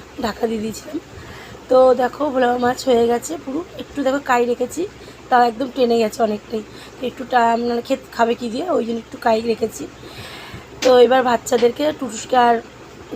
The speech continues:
ছেলেকে দিয়ে দেবো খেতে, সমরিককে ভাত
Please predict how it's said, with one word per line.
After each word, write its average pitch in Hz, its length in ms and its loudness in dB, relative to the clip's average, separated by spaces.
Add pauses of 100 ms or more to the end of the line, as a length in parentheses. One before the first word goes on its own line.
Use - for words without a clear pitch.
ছেলেকে 233 360 2
দিয়ে 226 160 -4
দেবো 233 200 0
খেতে, 247 260 0 (880)
সমরিককে 233 420 -2 (100)
ভাত 208 180 0